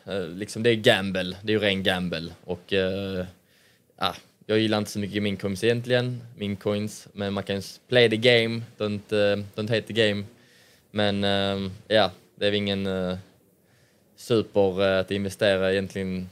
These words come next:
som inte backas av något, men man kan ju ha stora pengar på det. Och just nu nästa narrativ som förmodligen kommer vara är A I. Och det är väldigt många faktorer som kan spela in här och som kan sätta ännu mer, eh,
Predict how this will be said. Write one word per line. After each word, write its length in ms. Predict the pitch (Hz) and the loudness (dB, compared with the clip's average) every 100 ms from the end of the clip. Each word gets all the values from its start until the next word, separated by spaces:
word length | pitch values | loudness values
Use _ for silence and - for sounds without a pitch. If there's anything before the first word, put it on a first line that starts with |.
| - | -10
som 140 | 110 | -6
inte 140 | 104 104 | -2 2
backas 380 | 107 113 110 | 2 0 -4
av 80 | 95 | -2
något, 360 | 95 95 101 110 | 0 2 0 -2
men 320 | 107 104 117 - | -2 -2 -4 -6
man 120 | 104 | -6
kan 120 | - | -2
ju 40 | 104 | -2
ha 60 | |
stora 260 | 98 110 98 | 0 -2 0
pengar 280 | 117 98 92 | -2 -2 -2
på 180 | 98 | -2
det. 120 | 85 80 - _ _ _ _ _ _ - - | -2 -6 -16 _ _ _ _ _ _ -12 -2
Och 80 | |
just 240 | 120 123 - | 0 0 0
nu 120 | 127 | 0
nästa 280 | 120 123 120 | 2 2 2
narrativ 720 | 107 104 104 135 110 98 98 - - _ _ | 2 2 2 4 4 0 -4 -12 -20 _ _
som 420 | - 110 107 101 - _ _ - | 0 0 0 -4 -8 _ _ -6
förmodligen 380 | 120 120 110 101 | 0 2 2 0
kommer 240 | 113 107 | -2 2
vara 340 | 110 107 98 92 - | 6 6 4 0 -2
är 160 | 120 117 | 2 6
A 280 | 110 123 95 | 8 8 6
I. 180 | 82 92 _ _ | 0 -10 _ _
Och 140 | - 104 | -4 2
det 80 | 104 | 4
är 260 | 104 101 | 4 4
väldigt 220 | 104 110 | 2 0
många 160 | 113 117 | -2 -4
faktorer 640 | 110 - 165 127 90 92 90 - _ _ _ - | -6 0 4 4 4 0 -2 -8 _ _ _ -8
som 500 | - 104 101 98 92 _ - | 0 2 2 -2 -6 _ -10
kan 100 | 107 | -6
spela 380 | - 110 110 - | 2 4 4 2
in 260 | 127 113 | 0 2
här 420 | 117 107 95 90 | 4 4 4 2
och 80 | 101 | -4
som 80 | 98 | -4
kan 140 | 104 | -4
sätta 320 | 95 113 107 107 | -2 0 2 2
ännu 240 | 110 117 107 | 0 0 2
mer, 340 | 113 101 95 | 2 2 2
eh, 320 | 98 98 95 | 2 4 2